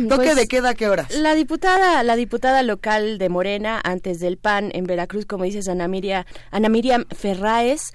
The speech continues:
Speaker 2: pues propone
Speaker 1: Ajá.
Speaker 2: un toque de queda para las veracruzanas, para las mujeres veracruzanas, como medida para salvaguardar su integridad física, pues ante la ola de violencia feminicida que recorre el estado, no solamente ese estado, pero ya para,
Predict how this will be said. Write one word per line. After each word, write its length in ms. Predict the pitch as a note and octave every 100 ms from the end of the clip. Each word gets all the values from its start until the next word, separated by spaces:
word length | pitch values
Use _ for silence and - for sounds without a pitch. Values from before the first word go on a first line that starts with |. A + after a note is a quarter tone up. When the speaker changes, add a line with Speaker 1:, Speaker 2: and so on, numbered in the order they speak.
| - -
Speaker 2:
pues 140 | A3+
propone 300 | B3+ C#4 E4+
Speaker 1:
Ajá. 60 | G4
Speaker 2:
un 80 |
toque 340 | - F4 - E4+
de 100 | B3
queda 340 | - C#4 C#4+
para 260 | - A3 F#3+
las 240 | F3+ F3+
veracruzanas, 720 | F#3 F3+ - F#3 - G3+ G3+ -
para 120 | E3+
las 140 | F3
mujeres 360 | F#3 - A#3+ A3
veracruzanas, 680 | F3+ E3+ F3 F#3+ G3+ G3+
como 240 | - F3+ F3+
medida 520 | F3+ G#3 A#3 A3 G#3 - - -
para 180 | F3+ F#3
salvaguardar 680 | G3+ F3+ F#3 F#3 F#3 G3+
su 100 | -
integridad 500 | G#3 F#3 E3+ F#3+ G3
física, 540 | - A3+ A3 A3 A3+ A#3 - -
pues 160 | - G#3
ante 180 | F#3+ G3+
la 140 | G3
ola 240 | G#3 A3 A3
de 140 | F#3
violencia 480 | F3+ F#3 F#3 A3 G3+
feminicida 640 | F#3 F#3+ G3 - G#3+ F#3+
que 120 | F#3
recorre 380 | D#3+ D#3 F3+ F#3
el 80 | E3+
estado, 520 | D#3+ - G3+ G#3 B3+
no 120 | F3+
solamente 480 | C3+ D3+ D#3 G3+ G#3
ese 100 | A3
estado, 300 | A#3 C4+ D4+
pero 200 | G#3+ D#3+
ya 180 | D#3+ D3+
para, 300 | D#3+ D#3+